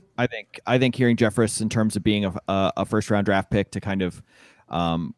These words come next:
kind of going through what he had to go through, finding a lot of success here, going elsewhere, changing roles, kind of coming back and being a key,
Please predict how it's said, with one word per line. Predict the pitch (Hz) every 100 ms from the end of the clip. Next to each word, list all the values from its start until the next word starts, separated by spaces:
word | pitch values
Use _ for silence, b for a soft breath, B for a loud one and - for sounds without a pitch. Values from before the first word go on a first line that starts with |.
| -
kind | 131
of | 104
going | 95 107 107
through | 110 104
what | 98
he | 104
had | 104
to | 104
go | 104
through, | 104 104 107
finding | 98 101 101 101 101 98
a |
lot | 92 92
of | 95
success | - 98 104 90
here, | - 104 98
going | 95 95 92
elsewhere, | 92 95 98 95 95 92
changing | - 98 92
roles, | 90 92 92 90 87
kind | - 85
of | 85
coming | - 92 90
back | 95 98 95
and | 98
being | 95 92
a | 85
key, | - 98 90 85 85